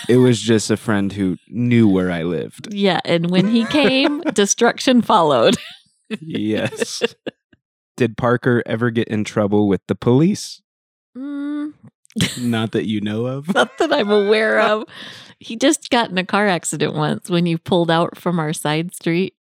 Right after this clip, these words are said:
Speaker 2: That was the
Speaker 1: Mm-hmm.
Speaker 2: only time police were ever involved in your life that I'm aware of. Is there
Speaker 1: Yeah.
Speaker 2: something you need to tell me?
Speaker 1: No, not really anything with the police. I think there was one time at Seaside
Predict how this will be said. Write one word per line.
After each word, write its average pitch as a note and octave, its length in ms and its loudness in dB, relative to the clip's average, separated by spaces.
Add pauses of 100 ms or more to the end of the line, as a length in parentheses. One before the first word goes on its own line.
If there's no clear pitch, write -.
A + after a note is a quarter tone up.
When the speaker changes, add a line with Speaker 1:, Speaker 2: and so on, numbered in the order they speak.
Speaker 2:
That F#3 180 0
was E3 200 -2
the D#3 80 -2
Speaker 1:
Mm-hmm. D#3 40 0
Speaker 2:
only D3+ 160 -2
time D#3 200 -4
police D3+ 320 -6
were D#3 120 -2
ever D3 200 -4
involved C#3+ 360 -4
in C#3+ 120 -4
your C#3 100 -4
life C3 240 -4
that - 140 -4
I'm D3+ 240 -4
aware B1+ 300 -6
of. - 180 -8 (420)
Is A#2 160 0
there F3+ 100 0
Speaker 1:
Yeah. G#2+ 60 -4
Speaker 2:
something F3+ 340 -2
you E3 80 -2
need D#3 180 -4
to D3+ 60 -6
tell C#3+ 200 -2
me? E3 220 -6 (300)
Speaker 1:
No, A2 520 -6 (160)
not A2 280 -6
really G#2 280 -2
anything G2+ 400 -6
with F#2+ 140 -6
the G2 100 -8
police. G2+ 640 -4 (400)
I A2+ 100 -6
think C3 180 -4
there C3 140 0
was A2 160 0
one A2+ 300 2
time G2 480 -4 (260)
at G#2+ 300 -4
Seaside F#2 920 -4